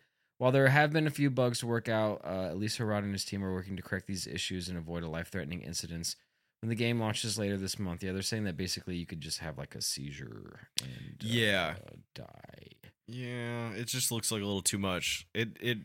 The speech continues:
Speaker 2: it's got
Speaker 1: Some
Speaker 2: that
Speaker 1: people could, not, not e-, like, not most people.
Speaker 2: This is a cover your ass situation.
Speaker 1: Yeah, for sure.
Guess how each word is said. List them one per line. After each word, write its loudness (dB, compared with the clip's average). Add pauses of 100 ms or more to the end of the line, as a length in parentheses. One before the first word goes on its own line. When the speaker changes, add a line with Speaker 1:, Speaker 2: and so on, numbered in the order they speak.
(160)
Speaker 2:
it's -2
got 2
Speaker 1:
Some 8
Speaker 2:
that 4
Speaker 1:
people 0
could, -4
not, 0
not -4
e-, -4 (260)
like, -4
not 4
most 2
people. -10 (160)
Speaker 2:
This 6
is 8
a 10
cover 4
your 6
ass 8
situation. 4
Speaker 1:
Yeah, 10
for 0
sure. 6